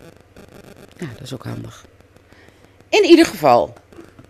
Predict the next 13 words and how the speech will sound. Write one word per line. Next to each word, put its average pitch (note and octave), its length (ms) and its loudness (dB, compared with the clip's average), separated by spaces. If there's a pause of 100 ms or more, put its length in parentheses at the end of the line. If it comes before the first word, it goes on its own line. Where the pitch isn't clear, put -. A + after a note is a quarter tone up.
(640)
over E3 180 -4
de A2+ 60 -4
intuïtie. A#2+ 560 -12 (380)
Ja, A#2 260 -6
oh D3+ 120 0
ja. A2+ 160 0 (960)
Als D3+ 180 -6
jouw D3 120 -2
intuïtie D#3 540 -8
versterkt, C#3+ 680 -4
dat G#2 160 -14
merk C#3+ 300 -4
je A#2+ 320 -6